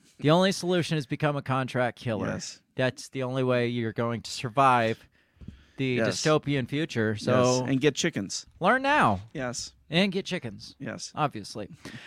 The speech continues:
Speaker 1: That's all the time we got for this show. Become a contract killer. That is the moral of this story.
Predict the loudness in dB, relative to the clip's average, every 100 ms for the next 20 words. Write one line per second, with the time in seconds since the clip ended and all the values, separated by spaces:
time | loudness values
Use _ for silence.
0 | -20 0 8 10 10 8 8 8 8 8
1 | 8 6 4 2 2 4 6 8 4 2
2 | 0 2 2 4 4 4 4 2 2 2
3 | 2 4 4 4 2 2 2 2 0 0
4 | 2 4 4 4 2 0 -2 -4 -4 -6
5 | 0 4 4 2